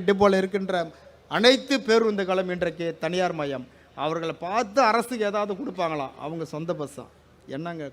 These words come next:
கொடுமை இது! இப்படி இனிமேல் இந்த போக்குவரத்து துறையில அரசு வேலை கிடைக்காது. தொகுப்பு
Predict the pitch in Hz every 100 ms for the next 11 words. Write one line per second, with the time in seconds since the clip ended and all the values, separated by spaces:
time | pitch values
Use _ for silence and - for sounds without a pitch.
0 | - 143 143 123 - - _ _ _ 160
1 | 175 180 165 156 143 - _ 135 170 196
2 | 202 220 247 240 - - - 156 190 190
3 | 170 - 214 240 233 214 202 190 190 196
4 | 180 175 156 143 - - - - 156 226
5 | 262 - 247 240 208 202 180 170 165 170
6 | 147 123 123 - - _ _ _ _ _
7 | - 180 208 208